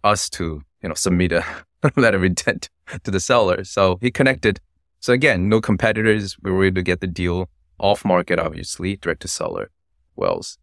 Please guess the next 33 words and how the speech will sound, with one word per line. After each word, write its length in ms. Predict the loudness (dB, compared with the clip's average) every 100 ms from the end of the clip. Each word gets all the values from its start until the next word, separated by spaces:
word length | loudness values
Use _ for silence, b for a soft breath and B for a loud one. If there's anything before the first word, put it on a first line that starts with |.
| -4
Yeah, 200 | 2 2 0
once, 440 | -2 2 2 0
once 240 | 0 0 0
you 80 |
start 300 | -2 2 2
getting 220 | 2 0 0
the 60 |
deals, 400 | -2 0 0 0
one 200 | -2 0
or 80 | 0
two, 280 | 0 -2 -2
the 100 | -2
brokers 420 | 0 2 2 0
notices 460 | 2 2 2 -2 -8
you, 100 | -12 _ _
right? 280 | -2 0 0 -4
And 100 | -6
then 80 | -2
you 100 | -2
s-, 160 | -2 -6 _ _ _ -4
do 160 | 0 2
a 60 |
lot 240 | 4 4 4
of 60 |
networking 840 | 0 0 0 0 0 0 0 -2 -6
with 120 | -10 -10
the 60 |
brokers, 680 | -2 -2 0 2 2 0 -4 _ _
just 180 | -6 -2
reaching 320 | -2 0 2
out, 340 | 4 2 0 -12 _ -4
cold 280 | 2 2 2
calls, 480 | 2 2 2 -2